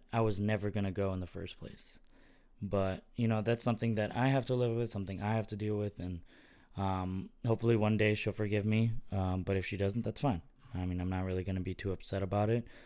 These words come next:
Um, what I do know is that I'm gonna continue to communicate the way I feel and continue to, um, tell people what my intentions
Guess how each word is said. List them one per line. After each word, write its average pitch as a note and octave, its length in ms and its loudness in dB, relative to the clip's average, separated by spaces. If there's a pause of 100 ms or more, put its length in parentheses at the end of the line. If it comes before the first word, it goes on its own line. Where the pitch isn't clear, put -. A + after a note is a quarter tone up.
(360)
Um, F2+ 480 -2
what G2 180 0
I F2+ 120 0
do A2+ 220 4
know G2+ 260 4
is F2+ 200 -2
that F#2 440 -2
I'm G2 200 -2
gonna F#2 440 0 (1080)
continue B2+ 560 4
to A2+ 380 0
communicate G#2+ 580 0
the G#2 80 -2
way G#2 220 2
I G2 60 2
feel G#2+ 360 -2
and G2 200 -6
continue G2+ 600 -2
to, F#2+ 420 -6 (640)
um, F2+ 480 -2
tell A2 200 2
people F#2 440 -4
what G2 200 -2
my G2 140 -2
intentions F2+ 560 -6